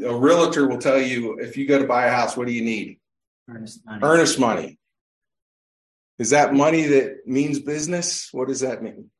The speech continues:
Speaker 1: Yes, that's what it's really talking about.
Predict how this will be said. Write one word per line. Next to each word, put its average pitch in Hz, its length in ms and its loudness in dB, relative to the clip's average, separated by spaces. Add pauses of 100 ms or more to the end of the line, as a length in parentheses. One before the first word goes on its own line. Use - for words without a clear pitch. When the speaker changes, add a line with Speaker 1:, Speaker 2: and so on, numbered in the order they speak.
(160)
Speaker 1:
Yes, - 420 -4
that's 117 240 -8
what 127 160 4
it's 101 220 0
really 120 260 2
talking 151 400 -2
about. 85 380 -8